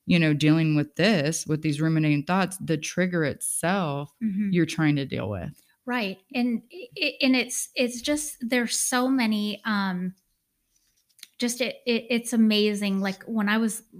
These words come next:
Speaker 2: research, doing a little research for today's topic, it just, you know, it,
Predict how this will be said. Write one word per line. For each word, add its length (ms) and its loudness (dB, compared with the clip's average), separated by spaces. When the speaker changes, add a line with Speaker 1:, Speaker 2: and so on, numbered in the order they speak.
Speaker 2:
research, 600 -4
doing 200 0
a 60 0
little 240 -2
research 600 -10
for 300 -6
today's 440 -10
topic, 580 -12
it 300 -4
just, 760 -2
you 160 2
know, 420 -2
it, 160 -6